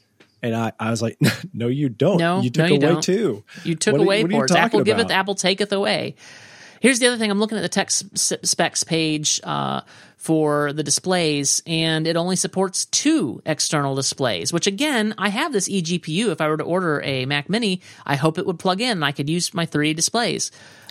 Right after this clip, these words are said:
Speaker 2: I
Speaker 1: I
Speaker 2: don't
Speaker 1: bet you
Speaker 2: know.
Speaker 1: can't.
Speaker 2: It's, it's, yeah, I bet you, I don't know. Well, we don't know. We just don't know. So, um, the Intel ver-, and this is the thing, that's a downgrade. Again, the ports, the lack of ports are a downgrade. If you click Intel on the tech specs page and you scroll down to video support,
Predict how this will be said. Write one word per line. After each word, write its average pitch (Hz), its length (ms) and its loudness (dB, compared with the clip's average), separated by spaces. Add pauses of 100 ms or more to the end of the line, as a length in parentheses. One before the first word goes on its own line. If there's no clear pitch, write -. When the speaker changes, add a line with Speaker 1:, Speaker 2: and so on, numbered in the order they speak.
Speaker 2:
I 98 120 0
Speaker 1:
I - 20 4
Speaker 2:
don't 190 200 2
Speaker 1:
bet 208 40 4
you 233 60 2
Speaker 2:
know. 214 120 2
Speaker 1:
can't. 165 120 2
Speaker 2:
It's, - 180 -2
it's, - 400 -4 (200)
yeah, 190 260 0
I 160 60 -2
bet 165 220 -2
you, - 60 -8
I 175 60 -2
don't 196 140 -2
know. 240 140 -2
Well, 196 440 2
we 190 120 0
don't 233 160 -4
know. 254 220 -2
We 123 120 -2
just 156 160 -4
don't 147 160 -4
know. 147 280 -4 (520)
So, 202 560 2
um, 175 400 0 (360)
the 220 120 2
Intel 254 360 0
ver-, 285 100 2
and 247 160 0
this 302 80 2
is 320 80 0
the 302 60 0
thing, 311 180 -2
that's 254 180 -2
a 233 40 -2
downgrade. 190 760 0 (220)
Again, 196 580 2
the 175 80 0
ports, - 520 0
the 190 80 -2
lack 190 220 0
of 220 100 -4
ports 214 300 0
are 214 60 2
a 190 60 0
downgrade. 175 580 0
If 175 140 -4
you 202 80 -2
click 320 240 0
Intel 240 540 0
on 147 100 0
the 151 60 -4
tech - 220 -4
specs - 320 -2
page 135 340 0
and 143 100 -2
you 147 60 0
scroll 180 300 0
down 180 200 0
to 160 40 -4
video 202 280 0
support, 147 480 -2